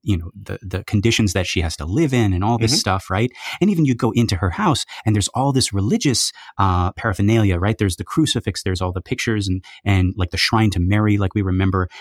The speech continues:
Speaker 1: and what that must be kind of playing upon Damien's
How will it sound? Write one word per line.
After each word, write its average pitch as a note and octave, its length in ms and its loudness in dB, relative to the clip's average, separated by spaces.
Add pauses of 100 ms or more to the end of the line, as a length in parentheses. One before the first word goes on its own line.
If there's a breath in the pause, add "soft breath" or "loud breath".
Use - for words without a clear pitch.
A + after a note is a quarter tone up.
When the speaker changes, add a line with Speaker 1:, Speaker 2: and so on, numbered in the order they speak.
(160 loud breath)
Speaker 1:
and G#2+ 260 2
what A#2+ 260 -4 (200)
that G#2+ 280 -2
must A#2 280 0
be F#2+ 380 2 (360 soft breath)
kind G#2+ 140 0
of E2+ 120 -4
playing G#2+ 340 0
upon F#2+ 300 0
Damien's E2+ 420 0